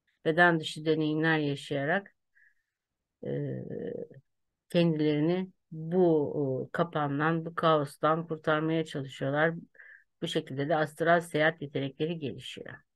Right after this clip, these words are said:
Şimdi bunun dışında astral seyahat yapmak için belli başlı şartlar gerekir.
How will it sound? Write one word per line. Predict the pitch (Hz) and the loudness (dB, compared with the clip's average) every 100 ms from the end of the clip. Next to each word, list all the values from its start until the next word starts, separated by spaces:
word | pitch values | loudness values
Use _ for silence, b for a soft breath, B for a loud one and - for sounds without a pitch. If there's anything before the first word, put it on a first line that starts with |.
| _ _ _ _ _ _ _ _ B B B _ _ _ _ _ _ _ _ _ - | _ _ _ _ _ _ _ _ B B B _ _ _ _ _ _ _ _ _ 0
Şimdi | 262 226 196 | 6 6 8
bunun | 247 262 240 | 8 8 8
dışında | 240 175 160 | 6 4 6
astral | 175 185 - 233 | 6 6 8 8
seyahat | 233 226 214 226 220 | 8 6 8 8 6
yapmak | 196 208 214 | 2 2 -4
için | - 175 175 | -4 -2 2
belli | 190 220 220 | 6 6 8
başlı | 190 180 214 | 6 4 0
şartlar | - 175 170 185 180 | 6 6 6 6 6
gerekir. | 160 143 - - - | 6 -2 -6 -14 -20